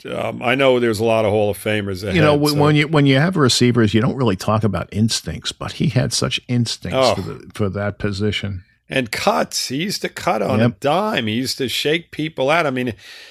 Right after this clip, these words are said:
Speaker 1: I remember in the Monday night game against Chicago where we were sitting at that end of,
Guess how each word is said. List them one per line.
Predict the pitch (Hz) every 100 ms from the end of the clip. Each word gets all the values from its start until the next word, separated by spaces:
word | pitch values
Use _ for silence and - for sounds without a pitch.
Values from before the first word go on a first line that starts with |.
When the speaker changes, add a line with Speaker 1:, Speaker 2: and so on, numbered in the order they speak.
| - -
Speaker 1:
I | 147
remember | 190 175 165 151 147
in | 139
the |
Monday | 131 143 143 135
night | 127 123 160 143
game | 113 110 104 101
against | 107 110 120 107
Chicago | - 107 - 139 160 131 113 110
where | 110 113 110 113
we | 120 135
were | 135 107
sitting | - 151 147 117
at | 110 107
that | 127 123 120
end | 135 127 101 110
of, | 113 107